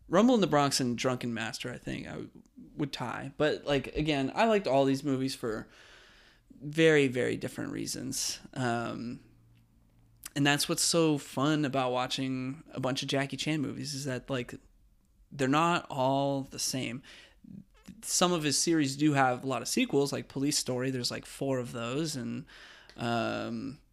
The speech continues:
there's two Project A movies, there's two Armor of God movies. So, like, you know, there's, there's two Drunken Master movies. Um, apparently, Drunken Master two, people say that's, like, his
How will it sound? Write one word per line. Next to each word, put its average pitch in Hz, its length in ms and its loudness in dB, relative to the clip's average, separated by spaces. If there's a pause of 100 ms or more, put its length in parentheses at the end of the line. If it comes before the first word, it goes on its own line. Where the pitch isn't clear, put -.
(140)
there's 131 120 -2
two - 220 2
Project 123 460 -2
A 156 120 4
movies, 151 440 4
there's - 140 -4
two 135 200 0
Armor 117 220 -6
of 117 100 -14
God 143 240 2
movies. 135 640 0 (500)
So, 143 400 8
like, 127 340 -2
you 202 80 0
know, 135 120 0
there's, 147 420 -2 (600)
there's 139 160 4
two 175 180 8
Drunken 139 400 2
Master 156 380 4
movies. 143 520 4 (380)
Um, 123 440 2
apparently, 185 540 4
Drunken 143 340 2
Master 127 280 0
two, 123 240 -2
people 131 260 -6
say 127 160 -4
that's, - 400 -6
like, 110 260 -10
his - 240 -10